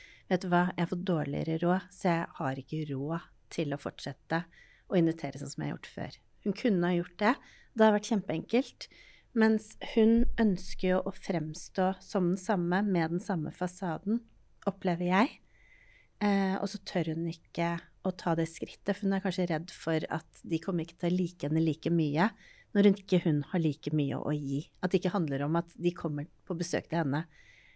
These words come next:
for at de liker henne som person, men at de kommer på besøk til henne fordi at når de kommer til henne, så er det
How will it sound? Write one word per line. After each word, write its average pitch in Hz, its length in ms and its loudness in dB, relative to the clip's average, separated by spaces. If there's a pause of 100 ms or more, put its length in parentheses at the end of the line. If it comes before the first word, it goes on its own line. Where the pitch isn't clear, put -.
(140)
for 190 100 2
at 185 80 -2
de 190 80 6
liker 156 360 -2
henne 156 240 0
som 160 200 -4
person, 226 500 8 (400)
men 196 160 4
at 190 100 2
de 190 60 0
kommer 156 240 -4
på 175 80 -8
besøk 170 420 -6
til 175 160 -2
henne 156 300 -2
fordi 160 260 -2
at 147 140 -4
når 165 180 -2
de 160 80 -2
kommer 147 300 -8
til 156 100 -6
henne, 147 280 -2
så - 180 -4
er 147 180 -2
det 151 100 0